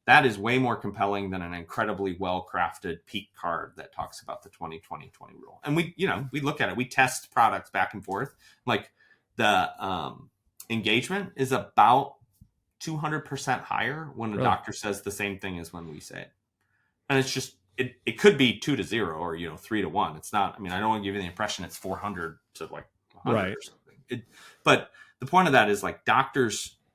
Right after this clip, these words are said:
Speaker 1: when they think about what their marketing is, they're doing two types of marketing. They're speeding up the speed by which somebody comes back. So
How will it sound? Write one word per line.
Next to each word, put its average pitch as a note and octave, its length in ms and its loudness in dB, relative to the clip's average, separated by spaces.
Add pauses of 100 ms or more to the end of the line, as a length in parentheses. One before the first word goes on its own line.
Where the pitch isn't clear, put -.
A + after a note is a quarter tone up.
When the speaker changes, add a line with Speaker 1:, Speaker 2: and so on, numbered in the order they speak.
(140)
Speaker 1:
when A#2 180 0
they G2+ 100 2
think C#3 360 -2
about G#2+ 240 2
what A2 140 -4
their G#2 120 0
marketing G#2+ 440 -2
is, C#3 320 -4 (460)
they're C3+ 120 8
doing D3 320 2
two D#3+ 180 -4
types A#2+ 320 0
of G#2+ 80 -6
marketing. G2 440 -4 (120)
They're A2 220 0
speeding D3 500 -2
up G#2 260 -2
the G2+ 120 -6
speed D3 560 -4
by A#2 140 2
which A#2 220 -4
somebody A#2 280 -4
comes G#2+ 280 -4
back. - 420 -6 (360)
So B2+ 540 4